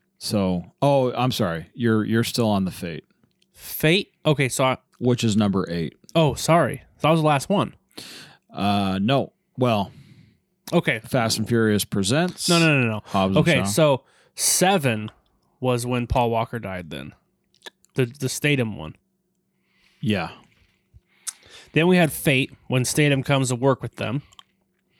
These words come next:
Speaker 2: Great scene when he's got Dom's baby on the plane. He's killing all those motherfuckers with, with the baby in the carrier.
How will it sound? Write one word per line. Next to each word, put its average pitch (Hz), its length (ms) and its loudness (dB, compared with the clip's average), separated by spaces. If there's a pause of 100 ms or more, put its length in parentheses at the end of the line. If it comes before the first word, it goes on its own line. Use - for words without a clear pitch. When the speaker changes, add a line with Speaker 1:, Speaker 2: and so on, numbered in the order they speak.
(1080)
Speaker 2:
Great 180 280 2
scene 123 480 2 (140)
when 131 160 0
he's 139 180 2
got 135 280 0
Dom's 123 360 2
baby 120 380 2
on 110 140 2
the 110 60 -2
plane. 127 400 -2
He's 120 160 -4
killing 135 320 0
all 127 100 4
those 127 160 4
motherfuckers 127 520 2
with, 123 300 -4
with 127 120 -2
the 120 60 -2
baby 123 360 2
in 123 80 2
the 123 60 -4
carrier. 123 520 2